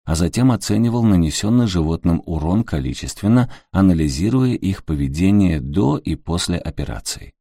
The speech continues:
Он обнаружил, что объём удалённых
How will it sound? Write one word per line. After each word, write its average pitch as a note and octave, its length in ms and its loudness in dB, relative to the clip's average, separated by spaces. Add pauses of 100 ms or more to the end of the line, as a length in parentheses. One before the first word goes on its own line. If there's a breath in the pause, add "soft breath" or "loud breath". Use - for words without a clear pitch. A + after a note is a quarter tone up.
(520)
Он F#2+ 260 2
обнаружил, F#2 720 0
что - 240 -6
объём E2 560 0
удалённых D#2+ 680 0